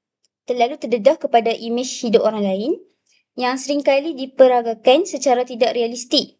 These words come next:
iaitu sempurna, kaya, cantik, boleh menyebabkan ketidakpuasan diri, rendah keyakinan diri dan perasaan cemburu yang tidak sihat. Bila kita tengok macam orang yang post dekat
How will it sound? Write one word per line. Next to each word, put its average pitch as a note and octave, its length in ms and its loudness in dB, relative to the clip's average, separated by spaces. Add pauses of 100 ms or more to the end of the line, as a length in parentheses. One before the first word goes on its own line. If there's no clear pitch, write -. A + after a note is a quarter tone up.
iaitu - 560 0
sempurna, B3+ 720 0 (160)
kaya, B3 480 2
cantik, A#3+ 480 -4 (400)
boleh A#3+ 640 2
menyebabkan C4 720 2
ketidakpuasan B3 720 0
diri, A#3+ 400 -8
rendah A3+ 400 2 (160)
keyakinan A#3+ 480 2
diri A#3 400 -4 (320)
dan C#4+ 160 4
perasaan C#4+ 480 -4
cemburu C#4 400 -2
yang C#4 160 -4
tidak A#3 240 0
sihat. A3+ 480 -2 (320)
Bila D4 240 4
kita C#4 160 0
tengok C4+ 480 -2
macam A#3+ 560 0 (160)
orang C4 220 2 (100)
yang C4 80 -8
post - 400 0
dekat G#3 560 2